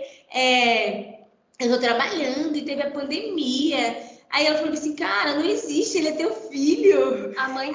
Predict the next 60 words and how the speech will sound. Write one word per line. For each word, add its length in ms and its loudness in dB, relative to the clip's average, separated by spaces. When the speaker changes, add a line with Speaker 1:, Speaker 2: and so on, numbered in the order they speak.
Speaker 2:
deixou 200 0
Speaker 1:
a 40 0
Speaker 2:
de 100 -8
ser 80 -2
Speaker 1:
mãe 80 2
Speaker 2:
mãe 160 -2
da 80 -4
Speaker 1:
não 60 -10
Speaker 2:
criança 360 -6
por 80 -6
causa 140 -4
da 60 -4
Speaker 1:
isso. 80 -10
Speaker 2:
pandemia? 420 -6
Speaker 1:
A 140 -14
mãe 140 -8
não 160 -10
tem 240 -8
essa 220 -8
opção 560 -6
de, 600 -6
"Ah, 200 0
vou 100 -2
deixar 240 -2
meu 160 -2
filho 160 -2
aqui 520 -6
sozinho 640 -4
e 100 2
vou 160 -2
me 80 0
embora 480 4
porque 160 -4
tá 100 -4
na 180 2
pandemia." 920 -2
Aí 320 -2
os 160 -6
caras 300 -2
não 80 -8
pensam 280 -6
nem 220 -4
nisso, 480 0
velho. 240 2
Então, 160 -4
pra 180 0
eles 160 2
é 80 -2
super 380 -10
fácil 300 -4
de, 500 -6
"Vou 120 -6
fazer 240 -2
um 100 -4
filho 500 -2
aqui, 420 2
porque 220 -4
depois 300 -4
eu 80 0
me 100 0